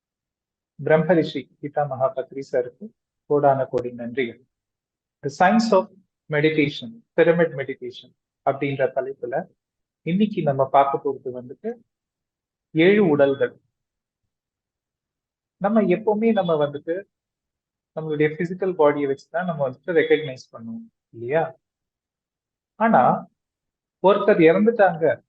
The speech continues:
அப்படின்னா அவங்கள என்ன சொல்லுவாங்க அப்படின்னா டெட் பாடி அப்படின்னு சொல்லுவாங்க. இன்னைக்கு, ஆஹ், என் பேர் அனிருத் அப்படின்னு சொல்லி நான் வந்துட்டு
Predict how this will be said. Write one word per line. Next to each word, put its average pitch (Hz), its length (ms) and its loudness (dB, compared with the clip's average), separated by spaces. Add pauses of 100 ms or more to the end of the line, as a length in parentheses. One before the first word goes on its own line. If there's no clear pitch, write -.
(220)
அப்படின்னா 131 560 -10 (1300)
அவங்கள 185 520 4
என்ன 185 160 -4
சொல்லுவாங்க 165 680 0
அப்படின்னா 156 300 -12 (360)
டெட் 160 280 0
பாடி 143 240 4 (280)
அப்படின்னு 135 220 -10
சொல்லுவாங்க. 113 440 -16 (2000)
இன்னைக்கு, 214 680 -4 (640)
ஆஹ், 165 360 4
என் 196 240 2
பேர் 208 320 4
அனிருத் 151 420 -2 (400)
அப்படின்னு 156 260 -2
சொல்லி 160 560 -10 (360)
நான் 196 300 2
வந்துட்டு 151 540 4